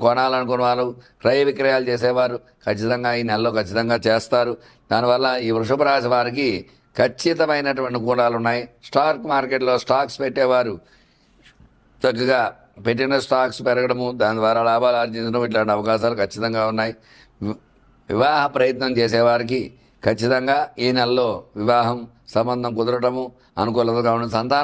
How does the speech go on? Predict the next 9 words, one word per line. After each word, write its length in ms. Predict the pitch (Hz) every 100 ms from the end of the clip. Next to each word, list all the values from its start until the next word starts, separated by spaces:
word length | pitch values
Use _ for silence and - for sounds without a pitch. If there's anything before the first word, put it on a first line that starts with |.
| 139
ప్రయత్నాలు 360 | 139 127 131 123
చేసేవారు 340 | 117 117 117
కూడా 180 | 120 123
సంతాన 400 | 110 110 123 123
అనుకూలత 400 | 120 120 113 117
శుభవార్త 440 | 104 113 120 120
వినే 200 | 117 113
అవకాశం 380 | 113 107 110 110
ఖచ్చితంగా 460 | 110 101 107 110